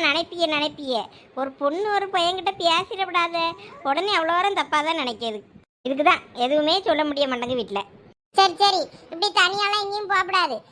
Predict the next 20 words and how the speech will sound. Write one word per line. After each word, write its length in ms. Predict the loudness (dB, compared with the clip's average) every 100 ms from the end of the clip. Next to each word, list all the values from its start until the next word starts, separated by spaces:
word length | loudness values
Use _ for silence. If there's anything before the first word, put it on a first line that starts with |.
| -6
வா, 100 | 0 0 0
சேர்ந்து 280 | 0 0 -2 0
போவோம். 360 | 0 0 -2 -8 -20 -18 -8
இப்ப 140 | -2 -2
சோனி 260 | 2 2 2 -2
எங்க 100 | -2
இருக்கலாம்? 340 | 0 0 0 0
போனுங்கன்னு 360 | 0 -2 -4 -4
போட்டியா 280 | -2 -2 -2
அப்படி? 180 | -2 -8 -8 _ _ _ _
ஆ, 60 | 2 4
அவங்களாம் 380 | 4 2 0 0
நான் 100 | 0
அங்க 140 | -2 -2
தான் 160 | -2 -2
நின்னாங்க, 360 | 0 0 0 -2 -4 -10 -20 -4
கிரேசி 360 | 2 2 0 -6 -2
ஹார்ஸ்னு 440 | 0 0 -4 -4 -2
ஒரு 100 | 0 0 0
ரைடு 240 | 0 0